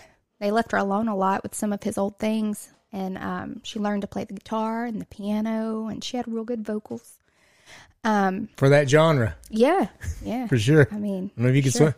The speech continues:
Speaker 2: swim, <laughs> she can sing anything else,
Speaker 1: But
Speaker 2: but
Speaker 1: she, she was young, and because of the daddy issues, I guess, she was married at seventeen and kinda had a rough ordeal. Like, she had four children,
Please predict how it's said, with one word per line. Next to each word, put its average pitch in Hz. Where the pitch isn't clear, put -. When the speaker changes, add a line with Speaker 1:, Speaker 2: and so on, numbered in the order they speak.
Speaker 2:
swim, -
<laughs> -
she 143
can 131
sing 139
anything 139
else, 139
Speaker 1:
But -
Speaker 2:
but -
Speaker 1:
she, 247
she 240
was 269
young, 233
and 220
because 220
of 214
the 208
daddy 196
issues, 196
I 196
guess, 190
she -
was 202
married 202
at -
seventeen 214
and 190
kinda 226
had 247
a 220
rough 214
ordeal. 214
Like, 185
she -
had 202
four 247
children, 233